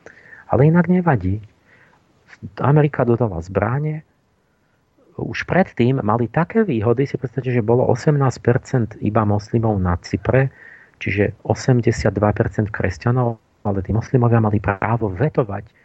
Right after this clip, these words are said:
všetko v parlamente. Že kde ja, keby som mal osemnásť percent na Slovensku, by som mal vetovať kompletne celé Slovensko. A to by sa mi nepačilo,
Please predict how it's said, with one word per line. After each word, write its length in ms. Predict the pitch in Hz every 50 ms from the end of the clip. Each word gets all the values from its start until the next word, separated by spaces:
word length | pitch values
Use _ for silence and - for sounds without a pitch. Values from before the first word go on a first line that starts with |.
| _ _ -
všetko 400 | - - - 196 - - - - - -
v 40 | - _ _ _ _ _ _ _ _ _ -
parlamente. 720 | - 95 101 101 98 101 95 92 92 98 _ - 101 98 - - _ _ -
Že 60 | - 90 - -
kde 140 | 90 113 147 180
ja, 80 | 185 196 196 -
keby 240 | - 131 120 127
som 160 | - - 127 120
mal 120 | 110 107
osemnásť 440 | 117 120 - 127 117 117 104 - -
percent 400 | - 113 107 - - - 113 107
na 160 | 101 101 107
Slovensku, 400 | - - - 107 110 104 - -
by 120 | - -
som 200 | - - 104 107
mal 80 | 107 98
vetovať 560 | 90 101 104 - - 113 - - 101 - - _ _ _ - - - _ _
kompletne 760 | - - 107 113 113 - - 113 107 107 - 101 101 101 98 - _ -
celé 240 | - 110 107 104 -
Slovensko. 800 | - - 98 98 95 95 95 95 95 - - - - 101 98 - _ _ _ _ _ _
A 160 | - - - -
to 80 | -
by 160 | 113 - 127
sa 160 | - - 123 120
mi 80 | 113
nepačilo, 640 | 95 104 110 - - 117 - - - 117 117 117